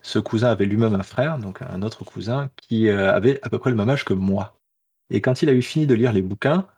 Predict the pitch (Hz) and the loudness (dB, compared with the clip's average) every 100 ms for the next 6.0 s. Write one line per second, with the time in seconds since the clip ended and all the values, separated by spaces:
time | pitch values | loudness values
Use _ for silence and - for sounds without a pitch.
0 | - - 117 110 107 104 101 101 98 113 | -16 -8 -6 -4 -4 -4 -4 -2 -2 0
1 | 107 101 101 104 143 117 95 90 117 165 | 2 2 2 2 -2 -2 0 4 4 2
2 | _ _ _ _ _ _ _ - 123 110 | _ _ _ _ _ _ _ 2 4 4
3 | 104 107 95 147 123 - 110 107 113 127 | 2 0 2 4 2 2 2 2 2 0
4 | 104 101 101 113 110 110 98 90 92 90 | -2 0 0 2 2 2 2 0 -2 -4
5 | 92 98 98 98 92 95 107 113 - | -4 -2 0 0 0 -2 -4 -4 -8